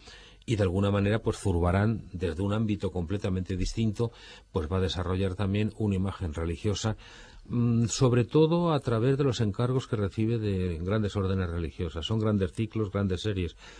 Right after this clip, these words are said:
Sin embargo, la pintura de Zurbarán, también tenebrista, sobre todo en el momento inicial, es una pintura muy construida, es una pintura muy escultórica, con unos grandes volúmenes, con una tendencia a la simplificación,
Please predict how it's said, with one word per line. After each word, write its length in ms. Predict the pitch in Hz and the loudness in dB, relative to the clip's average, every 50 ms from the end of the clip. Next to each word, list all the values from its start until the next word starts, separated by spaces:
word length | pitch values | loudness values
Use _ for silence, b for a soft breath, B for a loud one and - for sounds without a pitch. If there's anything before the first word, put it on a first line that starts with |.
| B B B | B B B
Sin 140 | B - 95 | B -2 0
embargo, 180 | 90 101 110 120 | 2 4 4 4
la 80 | 117 | 4
pintura 400 | - - 92 80 - - 107 104 | 4 4 0 -2 0 0 0 2
de 80 | 101 95 | 0 0
Zurbarán, 540 | - - 95 85 80 82 98 113 113 110 92 | 0 0 -2 0 0 0 0 2 2 0 0
también 320 | - 82 85 90 98 98 | 0 -2 0 0 0 0
tenebrista, 720 | - 104 98 95 87 92 107 110 107 - - 87 73 - - b b b b b b | 0 0 0 2 2 2 2 0 0 -2 -4 -6 -6 -6 -10 b b b b b b
sobre 260 | - - 80 78 76 | -14 -8 -6 -6 -4
todo 240 | 76 - 101 101 98 | -2 -2 -2 0 0
en 60 | 92 | 2
el 40 | 92 | 0
momento 380 | 87 80 80 92 101 95 - 107 | 0 0 0 0 0 0 0 0
inicial, 460 | 104 104 - - 104 110 113 113 - B B B B B B B | 0 0 0 0 0 0 0 0 -4 B B B B B B B
es 160 | 87 85 104 | -4 -2 0
una 140 | 101 98 85 | 0 0 0
pintura 380 | 92 85 80 - 107 104 95 | 0 -2 -2 0 0 2 2
muy 200 | 92 98 98 98 | 2 2 2 0
construida, 640 | - - 92 - - - 87 92 113 120 107 107 113 | 0 -2 -4 -4 -4 -4 0 0 2 2 0 0 -2
es 160 | 117 98 - 104 | -4 -4 -4 -4
una 120 | 92 85 | -4 -4
pintura 400 | - 90 85 78 80 101 92 85 | -2 -4 -4 -2 -2 -2 0 0
muy 200 | 87 101 107 104 | 2 2 2 2
escultórica, 800 | 95 - - - 85 80 - - 113 107 104 95 - 107 107 101 | 0 -2 -4 -6 -6 -4 0 0 2 2 2 0 0 -2 -4 -4
con 160 | - - 78 | -4 -6 -4
unos 240 | 87 92 95 87 85 | -2 -2 -2 -2 0
grandes 300 | 92 98 98 90 87 80 | 0 0 0 0 0 -2
volúmenes, 520 | 80 80 92 110 110 110 107 104 104 - | -2 -2 0 0 2 2 2 0 0 -2
con 180 | - - 90 90 | -4 -4 -2 -2
una 80 | 92 95 | -2 -2
tendencia 380 | - - 90 95 101 95 - 98 | -2 -2 0 0 0 -2 -2 -4
a 40 | |
la 60 | 85 82 | -4 -4
simplificación, 840 | - 90 80 - 85 - - 82 - 85 80 - 107 110 110 113 | -4 -4 -4 -4 -6 -6 -6 -6 -8 -8 -6 -4 -2 -2 -2 -2